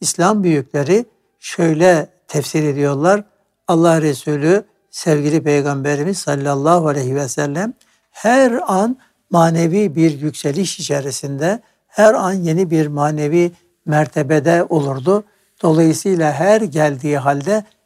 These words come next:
bir önceki hali için istiğfar ederdi diye çok güzel bir yorum yapıyorlar. Dolayısıyla bizler de böyle kutlu bir mevsime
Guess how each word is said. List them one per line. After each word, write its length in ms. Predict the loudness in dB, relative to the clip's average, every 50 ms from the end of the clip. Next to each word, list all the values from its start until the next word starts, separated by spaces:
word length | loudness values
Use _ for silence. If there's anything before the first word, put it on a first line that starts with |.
| _ _ _ 0
bir 260 | 2 4 4 4 2 -2
önceki 680 | -4 -2 -2 -2 -2 0 0 0 -2 -2 0 -2 -4
hali 460 | -2 2 4 4 4 4 4 0 -2
için 400 | -2 -2 -6 -8 -8 -8 -8 -10 _ _ _ _ _ -8
istiğfar 580 | -6 -6 -4 0 0 0 0 2 2 4 4 4
ederdi 480 | 2 2 2 0 0 0 -4 -10 -8
diye 300 | -6 -2 0 0 0 -2 -4 _ _ _ _ _
çok 280 | -2 0 0 0 0 -2
güzel 280 | -4 0 0 0 2
bir 120 | 2 0 0
yorum 380 | 0 0 0 0 -2 -4 -4 -6 -4
yapıyorlar. 600 | -4 -4 -4 -6 -6 -6 -6 -8 -10 -12 -14 _ _ _ _ _ _ _ _ _ _ 2
Dolayısıyla 680 | 4 4 6 4 2 2 0 -2 0 0 0 -2 -4 -6 _ _ _ _ _ _ _ -8
bizler 400 | -6 -4 0 2 4 4 4 4
de 180 | 0 -2 -2 -2 _ _ _ _ _ 0
böyle 260 | 0 2 2 2 0 -2 -4 _
kutlu 380 | -8 -8 -8 -6 -4 -4 -2 0
bir 160 | 2 0 0
mevsime 680 | 0 0 -2 -4 -4 -4 -6 -4 -4 -4 -4 -6 -8